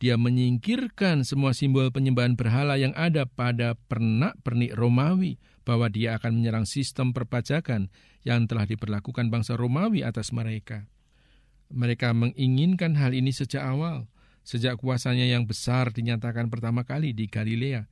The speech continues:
di awal pelayanannya. Mereka mencoba menjadikannya raja dengan paksa ketika mereka tahu kalau dia memiliki kuasa mukjizat atas penyakit,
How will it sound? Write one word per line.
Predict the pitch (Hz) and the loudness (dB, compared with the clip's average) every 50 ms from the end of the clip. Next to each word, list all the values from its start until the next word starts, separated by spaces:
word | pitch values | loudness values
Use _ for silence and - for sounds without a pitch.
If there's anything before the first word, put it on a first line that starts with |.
| _ _ | _ _
di | - 123 123 - | -6 -6 -4 -4
awal | 123 135 147 139 123 107 98 101 - _ - | -4 -4 -2 -2 -2 -2 -4 -6 -8 _ -4
pelayanannya. | 117 110 107 101 101 104 104 98 98 98 101 110 113 110 104 95 90 98 - _ _ _ _ _ _ _ _ _ _ _ _ - | -4 -2 -2 -2 -2 -4 -4 -4 -4 -4 -2 -2 -2 -4 -4 -6 -8 -10 -12 _ _ _ _ _ _ _ _ _ _ _ _ -2
Mereka | 131 135 135 127 135 131 | 0 0 2 2 2 2
mencoba | 135 139 135 123 151 156 135 113 135 131 127 | 2 2 2 2 2 2 2 2 2 2 2
menjadikannya | 131 127 131 127 127 - 131 123 123 123 117 113 | 2 2 2 0 0 0 0 0 2 2 0 0
raja | 113 117 131 143 151 135 143 139 | -2 -2 0 0 0 0 0 0
dengan | 123 131 131 131 | 0 0 0 0
paksa | 127 - 156 170 160 - - - 180 151 135 123 - - - - - _ | 0 -2 -4 -4 -6 -6 -4 -2 -2 -2 -2 -6 -8 -14 -20 -20 -20 _
ketika | - - 139 147 165 151 | -6 -4 -2 0 0 0
mereka | 151 151 160 160 160 | 2 0 0 -2 -2
tahu | 151 - 175 202 262 311 - | -4 -4 -4 -4 -4 -4 -2
kalau | 220 180 170 151 | -2 -2 -2 -2
dia | 127 135 135 135 | -2 -2 0 0
memiliki | 127 123 123 123 120 120 - 123 117 | 0 0 0 0 0 -2 -2 -6 -6
kuasa | - 127 120 113 - 127 120 | -6 -4 -6 -4 -4 -4 -2
mukjizat | 127 135 131 - - 185 147 - 135 113 - - | -2 -2 -2 -2 -4 -4 -4 -4 -6 -8 -8 -8
atas | - 113 104 110 104 - - | -12 -10 -10 -10 -10 -10 -10
penyakit, | - 92 98 117 160 180 - - 180 135 - | -8 -6 -4 -2 -2 -4 -4 -4 -6 -6 -6